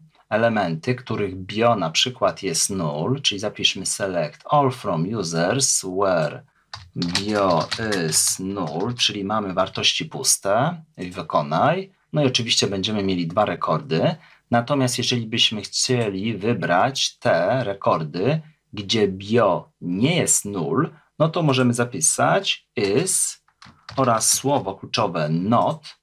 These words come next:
null. I w ten sposób wybierzemy tylko i wyłącznie te rekordy, gdzie bio nie jest null. Więc o tym również warto jest pamiętać. Rekordy również w prosty sposób możemy aktualizować za pomocą komendy update, czyli zapiszmy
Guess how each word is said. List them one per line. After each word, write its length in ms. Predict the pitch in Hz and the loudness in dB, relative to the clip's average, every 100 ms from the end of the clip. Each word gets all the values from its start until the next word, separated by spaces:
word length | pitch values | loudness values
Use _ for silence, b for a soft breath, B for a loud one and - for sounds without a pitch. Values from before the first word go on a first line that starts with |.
| - | -4
null. 500 | 202 202 127 76 71 - _ | 2 4 4 0 -4 -12 _
I 100 | 220 | -10
w 60 | 214 | -2
ten 140 | 160 | 2
sposób 360 | 139 131 127 120 | 2 0 -4 -4
wybierzemy 680 | 101 92 90 107 107 107 104 | -4 -4 -2 -2 -2 -4 -4
tylko 300 | 170 160 139 | -6 0 0
i 60 | |
wyłącznie 400 | 110 107 101 160 | 2 0 -2 -4
te 140 | 160 165 | -2 -2
rekordy, 640 | 147 - 135 127 131 131 B B - | 0 0 0 2 0 0 B B -10
gdzie 360 | 107 113 170 156 | -4 2 2 2
bio 520 | 104 101 101 107 - - | 2 4 4 4 -2 -4
nie 220 | 147 170 | 0 2
jest 260 | 147 120 - | 2 2 0
null. 340 | 101 139 64 - _ _ | -2 -4 -8 -14 _ _
Więc 340 | 127 143 139 - | 2 4 4 4
o 100 | 147 | 2
tym 220 | 151 143 | 2 4
również 500 | 165 151 147 143 - 98 | 4 4 4 4 0 2
warto 360 | 107 107 110 | 2 2 -2
jest 220 | 85 80 | -2 -2
pamiętać. 800 | 87 80 73 65 - 65 - - _ _ | -2 -4 -4 -6 -6 -2 -2 -4 _ _
Rekordy 760 | - - 120 - 160 165 143 131 | 0 2 2 2 2 2 2 4
również 460 | 131 127 113 104 - | 4 2 0 0 -2
w 80 | |
prosty 340 | - 135 - 110 | -2 -2 -2 -4
sposób 540 | - 123 - 123 120 | -2 0 0 -2 -2
możemy 420 | 117 107 110 101 | -2 -2 -2 -2
aktualizować 960 | 135 127 - 113 110 101 85 78 87 104 | -2 -2 0 2 2 -2 0 2 2 2
za 120 | 117 | 0
pomocą 600 | 120 104 95 80 107 120 | -2 -2 0 0 0 -2
komendy 400 | 120 107 131 117 | -2 0 2 2
update, 640 | - 92 90 92 73 101 | 0 -2 -2 -6 -2 -2
czyli 260 | 131 - 101 | -2 -2 -2
zapiszmy 920 | 107 104 92 80 - 95 104 139 170 | -4 -2 2 2 2 -2 -2 -2 -2